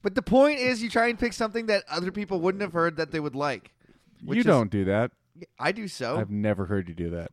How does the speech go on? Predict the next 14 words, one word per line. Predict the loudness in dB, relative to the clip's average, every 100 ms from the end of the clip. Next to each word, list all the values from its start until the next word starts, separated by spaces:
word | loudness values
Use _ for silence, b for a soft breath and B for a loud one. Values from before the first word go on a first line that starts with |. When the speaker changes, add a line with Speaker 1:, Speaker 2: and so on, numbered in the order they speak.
| -8
Speaker 1:
I | -4
pick | -2 -2
Calma | 0 2 2 2 -2
and | -2
Moon. | -2
Speaker 2:
You | -2
Speaker 1:
I |
pick | 2 4 4
the |
Speaker 2:
pick | 2
Speaker 1:
best | 2 0 4
Speaker 2:
dog | 8 8 8
Speaker 1:
ones. | 4
Speaker 2:
shit | -6 0 2 2